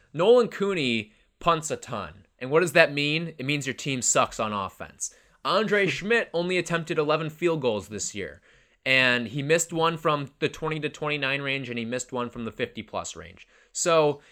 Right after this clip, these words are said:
Speaker 1: he was solid in his opportunities. He just wasn't given a lot of them. What does that mean? Your offense isn't very good. So the, I, I hate to, to penalize them a bunch for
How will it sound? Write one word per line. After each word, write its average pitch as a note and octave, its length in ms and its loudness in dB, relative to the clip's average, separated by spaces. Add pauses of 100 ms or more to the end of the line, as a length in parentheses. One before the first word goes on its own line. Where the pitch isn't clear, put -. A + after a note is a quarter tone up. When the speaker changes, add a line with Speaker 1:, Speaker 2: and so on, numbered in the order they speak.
(120)
Speaker 1:
he F3 160 4
was D#3+ 240 2
solid G3+ 500 8
in C3+ 120 -4
his D3+ 160 0
opportunities. D3 960 0 (280)
He G3+ 120 0
just G#3 180 -2
wasn't G3 280 2
given F#3+ 220 2
a D3 60 4
lot G2+ 220 2
of F2+ 60 -12
them. E2+ 300 -12
What A#2+ 120 -2
does D#3 120 -4
that F3+ 200 -2
mean? G#3 280 -4 (840)
Your A#2+ 140 -2
offense C3+ 340 0
isn't C#3 200 -6
very C#3 200 4
good. F#2+ 300 -6 (220)
So F#2 440 -4 (480)
the, C3+ 240 2
I, A#2+ 240 -2
I D3 120 4
hate E3+ 260 4
to, D#3 260 2
to D3 160 -4
penalize D#3 500 0
them D3 140 -2
a B2+ 60 0
bunch C3 400 0
for B2+ 680 2